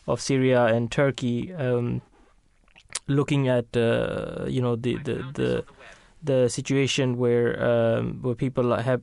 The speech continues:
are being rescuing and, um,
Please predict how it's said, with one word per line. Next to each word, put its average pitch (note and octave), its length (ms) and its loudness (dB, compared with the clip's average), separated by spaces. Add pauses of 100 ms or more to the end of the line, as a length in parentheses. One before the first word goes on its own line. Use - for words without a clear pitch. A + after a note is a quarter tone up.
are C3+ 160 0
being C3 280 -2
rescuing C#3 640 0 (420)
and, B2+ 440 2
um, A#2 640 2